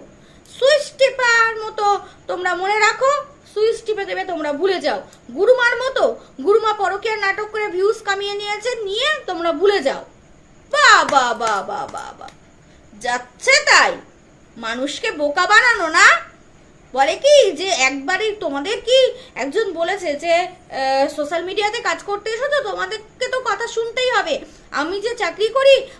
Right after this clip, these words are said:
বসের হচ্ছে বারবার শুনতে হয়। বলছে,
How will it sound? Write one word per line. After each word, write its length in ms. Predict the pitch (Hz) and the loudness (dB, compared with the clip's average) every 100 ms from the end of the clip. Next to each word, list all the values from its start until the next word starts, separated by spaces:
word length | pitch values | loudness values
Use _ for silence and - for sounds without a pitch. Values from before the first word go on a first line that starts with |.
| - | -4
বসের 280 | 277 370 440 415 415 | -4 -2 -4 -2 -2
হচ্ছে 240 | 466 466 403 - - | -2 -4 -6 -16 0
বারবার 380 | 302 339 415 440 | 2 4 2 0
শুনতে 380 | 453 440 427 | -4 -6 -4
হয়। 240 | 349 294 202 - - | -2 -2 -6 -12 -14
বলছে, 140 | 262 | -8